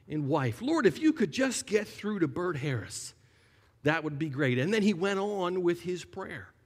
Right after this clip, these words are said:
Anthony Capella thought, "Well, that's a strange thing to pray right now." He went out and he spoke and he finished his message, and he got in his car and he was driving home. On his way, he happened to pick up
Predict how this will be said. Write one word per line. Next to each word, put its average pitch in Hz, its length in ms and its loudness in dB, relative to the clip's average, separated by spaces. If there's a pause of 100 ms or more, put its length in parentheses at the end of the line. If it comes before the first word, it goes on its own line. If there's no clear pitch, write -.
(600)
Anthony 190 280 -2
Capella 180 360 0
thought, 190 240 -2
"Well, 143 120 -6
that's 240 180 -12
a 117 60 -12
strange 170 640 -6
thing 185 260 -4
to 160 80 -12
pray 180 320 -6
right 120 260 -2
now." 123 300 -4 (840)
He 202 100 0
went 247 260 4
out 233 300 8
and 180 100 2
he 156 60 2
spoke 214 420 2
and 165 80 2
he 139 80 2
finished 214 380 0
his 135 200 -2
message, 180 560 0 (540)
and 175 80 2
he 170 80 6
got 233 320 6
in 233 80 4
his 214 160 2
car 156 400 0
and 151 100 -4
he 151 140 -4
was 143 180 -6
driving 131 460 -4
home. 110 380 -2 (680)
On 254 200 2
his 240 180 0
way, 214 260 2
he 208 140 4
happened 196 440 -2
to 165 80 -8
pick 233 340 -4
up 170 220 -4